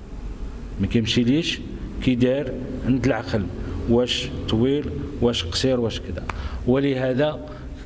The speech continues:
كنقول لكم خصكم تعاونوني باش ما كاين معنويًا أو ماديًا. المهم، راه خير ديالكم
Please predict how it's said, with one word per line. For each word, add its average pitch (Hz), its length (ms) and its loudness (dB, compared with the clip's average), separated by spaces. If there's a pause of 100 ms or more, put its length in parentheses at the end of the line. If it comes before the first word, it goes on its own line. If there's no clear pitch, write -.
(300)
كنقول 131 380 4
لكم 147 400 0 (500)
خصكم - 380 2
تعاونوني 127 600 2
باش 127 240 0
ما 135 180 4
كاين 117 360 0 (880)
معنويًا 135 800 4 (480)
أو 113 220 4
ماديًا. 120 680 2 (560)
المهم، 139 600 2 (520)
راه 127 340 2
خير 127 320 0
ديالكم 120 560 2